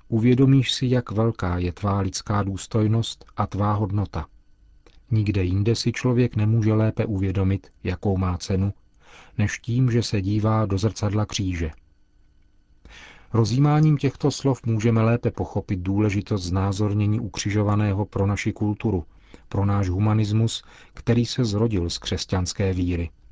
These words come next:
Právě hledíme-li na ukřižovaného, vidíme, jak praví svatý Augustín,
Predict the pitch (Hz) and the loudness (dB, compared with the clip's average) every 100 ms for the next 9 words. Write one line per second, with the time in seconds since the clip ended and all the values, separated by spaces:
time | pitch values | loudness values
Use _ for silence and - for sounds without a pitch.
0 | - - - - - - - - 107 113 | -20 -20 -20 -20 -20 -20 -20 -4 2 2
1 | 123 101 85 98 98 110 113 117 107 101 | 2 2 0 0 0 2 4 4 2 -4
2 | - 107 101 98 98 95 92 101 110 - | -6 -2 0 0 2 0 0 -2 -4 -8
3 | - - 107 98 104 104 110 117 _ - | -20 -8 -6 -2 0 2 2 0 _ -10
4 | 104 95 - 95 95 98 104 98 98 92 | -6 -6 -4 -4 -2 -4 -4 -4 -4 -4
5 | 95 101 - 101 101 | -4 -4 -4 -2 0